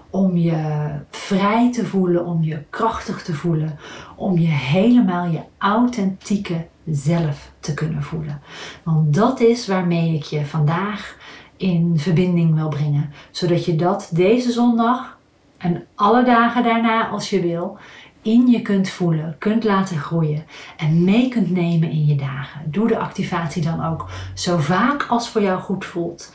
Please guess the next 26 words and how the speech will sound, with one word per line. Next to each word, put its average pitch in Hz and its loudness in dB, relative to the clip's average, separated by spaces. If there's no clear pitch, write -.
En, 170 -2
ehm, 151 0
hou 190 2
je 180 2
niet 180 4
in. 151 0
Zorg 240 2
dat 190 -2
je 180 0
je 165 0
krachtig 147 -8
kunt 156 -6
voelen. 156 -6
Zorg 233 -2
dat 180 -2
jij 156 0
in 151 2
contact 180 -4
bent 170 -2
met 151 -2
die 151 4
meest 185 2
krachtige 185 -4
versie 156 -6
van 147 -8
jezelf. 143 -10